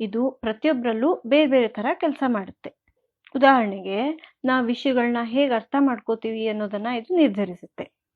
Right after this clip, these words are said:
ಅದಕ್ಕೆ ಬೇರೆ ಬೇರೆಯವರಿಗೆ ಬೇರೆ ಬೇರೆ ವಿಷಯದಲ್ಲಿ ಆಸಕ್ತಿ ಇರುತ್ತೆ, ಟ್ಯಾಲೆಂಟ್ ಇರುತ್ತೆ. ಹಾಗೆ ನಾವ್ ಹೇಗೆ ಬೇರೆಯವ್ರ ಜೊತೆ ಮಾತಾಡ್ತೀವಿ, ಭಾವನೆಗಳನ್ನ ಹೇಗೆ ಅನುಭವಿಸ್ತೀವಿ ಅನ್ನೋದು ಕೂಡ ಕೆಲವು ಮಟ್ಟಿಗೆ ಬ್ರೈನ್ ನ ಕೆಲ್ಸದ ಮೇಲೆ ಡಿಪೆಂಡ್ ಆಗುತ್ತೆ.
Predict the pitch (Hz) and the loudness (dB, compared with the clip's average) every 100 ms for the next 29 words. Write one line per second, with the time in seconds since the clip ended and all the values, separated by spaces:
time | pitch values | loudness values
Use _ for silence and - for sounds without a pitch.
0 | _ _ - 240 220 - 196 196 220 240 | _ _ -2 0 0 -6 -6 -4 -4 -6
1 | _ _ 208 220 262 240 269 254 220 214 | _ _ 0 4 4 4 2 4 0 -2
2 | 226 320 - 247 349 294 302 262 233 240 | -2 -4 -4 0 2 2 0 0 -2 -6
3 | 214 220 320 220 214 202 - 262 202 185 | -6 -6 -4 -4 -4 -10 -8 -6 -4 -8
4 | - 185 185 _ - 277 269 208 196 190 | -10 -10 -12 _ 2 2 2 -2 -8 -12
5 | - - _ _ _ _ - 254 214 214 | -16 -16 _ _ _ _ 2 2 4 0
6 | 220 - 233 233 220 240 262 285 240 240 | 0 -2 0 0 0 -2 2 2 2 2
7 | 226 214 220 247 269 262 220 190 - 202 | 2 -4 -6 -2 -2 -2 -4 -6 -8 -8
8 | 202 196 - _ _ - 208 226 285 302 | -6 -10 -12 _ _ -12 -2 2 4 2
9 | 262 233 240 233 233 254 - 226 262 277 | 0 -2 -4 -4 -2 -4 -4 -2 0 0
10 | 226 - - 202 196 196 196 - 220 226 | -2 -6 -6 -4 -4 -6 -8 -10 -8 -6
11 | 208 - 196 214 311 - _ _ - 311 | -8 -10 -4 -2 -2 -6 _ _ 2 4
12 | 349 311 247 233 285 403 240 269 330 311 | 4 2 0 -2 -4 -4 -4 0 2 2
13 | 285 233 220 208 208 202 370 427 294 247 | 2 -2 -4 -10 -8 -4 -2 -2 2 2
14 | 202 196 - | 2 -4 -12